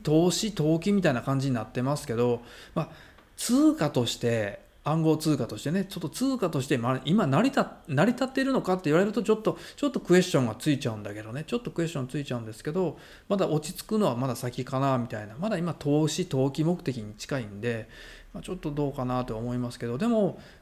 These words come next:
お、間違いなくこれから起きる未来としては、あの、お客さんは営業マンに来られて、と-、飛び込みとかでね、いき-、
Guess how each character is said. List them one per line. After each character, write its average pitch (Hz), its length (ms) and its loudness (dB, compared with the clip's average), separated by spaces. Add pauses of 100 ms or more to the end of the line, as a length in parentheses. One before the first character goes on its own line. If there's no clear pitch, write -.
お、 156 220 4
間 165 100 4
違 185 120 0
い 220 40 2 (100)
な 220 100 4
く 175 80 -2
こ 165 140 2
れ 170 100 4
か 170 120 4
ら 160 320 6 (240)
起 135 80 -2
き 190 160 0
る 160 80 4
未 123 140 2
来 143 220 4
と 110 120 -10
し - 80 -10
て 123 100 -2
は、 147 320 0 (300)
あ 120 140 -4
の、 113 240 -8
お 131 80 -4
客 214 280 -4
さ - 240 0
ん 190 140 2
は 127 320 0 (500)
営 220 300 4
業 247 260 4
マ 196 220 2
ン 127 180 -2
に 131 200 -4 (320)
来 - 160 0
ら 185 140 4
れ 139 120 0
て、 139 340 0
と-、 - 240 -2
飛 165 180 2
び 170 80 4
込 170 40 6
み 170 60 4
と 156 80 4
か 110 60 0
で 107 80 -4
ね、 196 160 -2
い 131 80 -4
き-、 - 40 -10